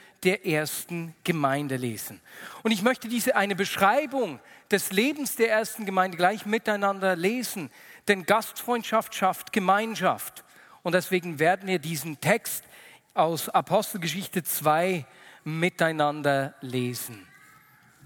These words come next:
Einmütig und mit groß-, okay, wir beginnen nochmals, hä? Auf drei, hä? Wenn's nicht klappt, lasse ich euch aufstehen.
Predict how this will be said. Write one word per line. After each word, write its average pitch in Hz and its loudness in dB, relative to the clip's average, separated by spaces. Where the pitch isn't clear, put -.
Einmütig 185 -6
und 156 -2
mit 135 -2
groß-, 165 0
okay, 151 -2
wir 139 -4
beginnen 135 -4
nochmals, 110 -8
hä? 147 -2
Auf 151 0
drei, 160 0
hä? 151 -2
Wenn's 180 2
nicht 196 -4
klappt, - 0
lasse 165 2
ich 151 -4
euch 143 -2
aufstehen. 127 -6